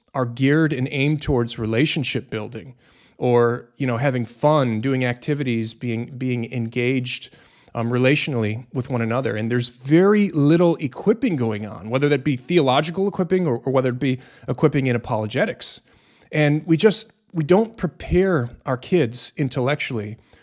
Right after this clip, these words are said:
for what they're going to face from a hostile culture. I mean, they're already facing it if they're going to a public high school,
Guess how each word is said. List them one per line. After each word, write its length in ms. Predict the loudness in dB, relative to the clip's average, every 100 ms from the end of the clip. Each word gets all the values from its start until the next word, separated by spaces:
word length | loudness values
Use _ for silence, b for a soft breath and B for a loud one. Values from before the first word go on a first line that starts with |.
| b
for 120 | -2
what 360 | 0 4 2 2
they're 100 | 0
going 220 | 0 0
to 60 | -2
face 560 | -4 -2 0 -2 -6
from 180 | -6 -4
a 60 | -4
hostile 640 | -2 -2 -2 -4 -4 -4
culture. 640 | -6 -2 -2 -4 -12 -16 -4
I 40 |
mean, 140 | 2 6
they're 140 | 6
already 300 | 6 6 2
facing 460 | 0 -2 -2 -2 -4
it 160 | -6
if 100 | -6
they're 80 | -6
going 220 | -2 0
to 80 | 0
a 40 | -2
public 300 | -2 -6 -6
high 180 | -6
school, 360 | -6 -6 -10 -12